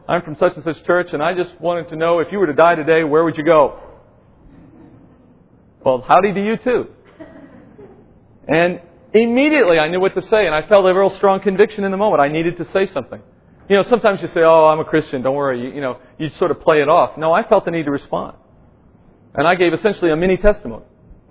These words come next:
And the guy said, "Well, praise the Lord, brother, have a good day," and walked away. And I remember distinctly closing the door,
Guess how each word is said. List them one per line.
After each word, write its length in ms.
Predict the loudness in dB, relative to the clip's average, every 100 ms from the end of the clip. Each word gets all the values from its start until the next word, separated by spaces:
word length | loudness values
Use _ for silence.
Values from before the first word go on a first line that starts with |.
| _ _ _ _ _ _ _ _ _
And 100 | -4
the 40 | 2
guy 160 | 2
said, 180 | 2 0
"Well, 200 | 2 0
praise 260 | 2 0 4
the 80 | 4
Lord, 180 | 4
brother, 180 | 4 2
have 120 | 2
a 20 | -2
good 120 | -2
day," 120 | -4
and 80 | -4
walked 180 | -8 -8
away. 140 | -16 _ _ _ _ _ _ _ -20 _ _ -2
And 80 |
I 60 | 0
remember 300 | 2 2 2
distinctly 440 | 0 0 0 2
closing 360 | 0 2 2 0
the 80 | -2
door, 460 | 0 0 0 -6